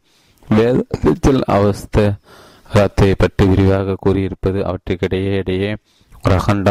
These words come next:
ஆத்மா ஸ்வரூபம் இருப்பது விளக்கே, விளக்கவே இன்றி அந்நிலைமைகளின் தார தம்பதியங்களை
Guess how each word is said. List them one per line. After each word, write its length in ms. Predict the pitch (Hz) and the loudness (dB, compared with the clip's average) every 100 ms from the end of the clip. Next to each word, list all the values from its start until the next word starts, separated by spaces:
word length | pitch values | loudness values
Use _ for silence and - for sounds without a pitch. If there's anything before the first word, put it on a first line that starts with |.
| 101 | 0
ஆத்மா 360 | 90 - - 95 90 | -2 -4 -2 -2 -2
ஸ்வரூபம் 560 | - 95 95 95 101 | -2 0 0 -2 -2
இருப்பது 320 | 95 92 95 95 | -4 -4 -4 -2
விளக்கே, 400 | 92 95 98 98 - _ - - - | -4 -6 -6 -6 -8 _ -20 -14 -2
விளக்கவே 460 | 98 98 104 101 98 | 0 2 2 2 0
இன்றி 300 | 92 90 101 | 0 -2 -2
அந்நிலைமைகளின் 840 | 92 95 92 95 98 95 101 117 117 107 _ - - - _ _ _ - - 98 87 - - - - | -4 -4 -4 -4 -2 -2 -4 -6 -12 -18 _ -20 -20 -20 _ _ _ -16 -6 -4 -4 -12 -16 -18 -2
தார 340 | 107 104 107 | 0 2 2
தம்பதியங்களை 640 | 98 95 98 95 95 95 | 2 2 2 2 0 -2